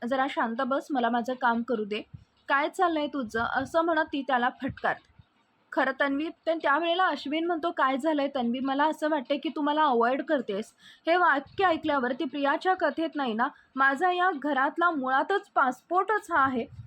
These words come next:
हा माणूसच जो या घरामध्ये मला मानाचं स्थान मिळवून देतोय आणि मी जर का यालाच दुखावलं तर माझ्यासाठी हे अजिबात चांगलं नाहीये, असं म्हणत प्रिया थोडासा सावध पवित्रा घेते आणि म्हणते, "अश्विन,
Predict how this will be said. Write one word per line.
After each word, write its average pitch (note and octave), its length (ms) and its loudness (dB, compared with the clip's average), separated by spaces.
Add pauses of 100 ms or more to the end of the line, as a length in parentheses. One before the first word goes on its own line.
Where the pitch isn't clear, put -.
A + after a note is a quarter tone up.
(120)
हा F4+ 120 4
माणूसच E4+ 540 0
जो E4 160 -2
या E4+ 180 2
घरामध्ये D4 540 0
मला D4+ 220 0
मानाचं B3+ 440 0
स्थान C4 360 -4
मिळवून C4 260 -4
देतोय G#3 280 -2 (320)
आणि C4+ 140 -2
मी C#4 200 -2
जर F#4 180 -2
का F#4 160 0
यालाच C#4 400 0
दुखावलं C4+ 560 -2
तर B3 60 -4
माझ्यासाठी D#4 640 0
हे D#4+ 120 -2
अजिबात C#4 480 0
चांगलं C4 440 -2
नाहीये, A3+ 280 -2 (360)
असं C#4 240 0
म्हणत F#4 360 2
प्रिया D4+ 340 -2
थोडासा D#4 420 0
सावध D4 360 2 (100)
पवित्रा C#4 420 2
घेते D4+ 260 -2
आणि C#4+ 180 0
म्हणते, B3+ 260 -2
"अश्विन, C4+ 380 -4